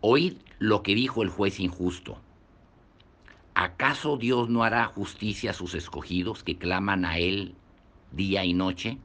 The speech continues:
¿Se tardará en responderle?". En estos momentos, hermanos, que estamos viviendo, debemos recordar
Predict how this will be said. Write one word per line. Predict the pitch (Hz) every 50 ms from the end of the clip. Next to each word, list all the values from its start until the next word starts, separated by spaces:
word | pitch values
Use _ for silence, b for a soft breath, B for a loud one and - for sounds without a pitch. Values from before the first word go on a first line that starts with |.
| B B B B B B B B B B B B B
¿Se | - - - 117 -
tardará | - - 107 107 107 104 98 104 101 98 98 110 120 120 123 127
en | 120 120 113 101 95
responderle?". | 95 101 90 - - - 87 82 82 80 80 78 80 87 87 92 107 131 139 - - - - - - - - - - - - - - - - - _ _ - _ - - _ _ _ - _ - - - - - - - - - B B B B
En | - 156 185
estos | 202 196 196 214 190
momentos, | 190 160 143 143 143 156 151 151 151 143 - 156
hermanos, | 139 131 139 139 139 147 147 143 139 - -
que | - 95
estamos | 95 - 120 123 131 135 127 117
viviendo, | 113 98 101 110 117 117 123 123 120 120 117 117 - - - - - - - - - - _ - B B B B B B -
debemos | 123 117 127 139 143 165 165 156 135 123
recordar | 120 98 - 98 98 92 95 98 107 113 117 123 120 107 -